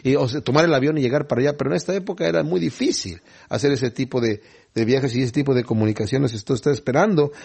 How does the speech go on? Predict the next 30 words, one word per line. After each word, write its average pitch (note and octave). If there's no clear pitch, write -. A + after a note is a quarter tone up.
qué D3
va D3
a C#3
suceder. A#2+
Dice, E3+
"Porque F3
aunque F#3+
me F3+
contristé F3+
con B3+
la F#3+
carta, G#3
no D#3
me G#3
pesa. G3
Aunque D#3+
entonces G#3
lo F#3+
lamenté D3+
porque D3+
veo G3+
que D#3
aquella F#3
carta, F3
aunque C3
por B2+
algún E3
tiempo F3
os C#3
contristó". G#2+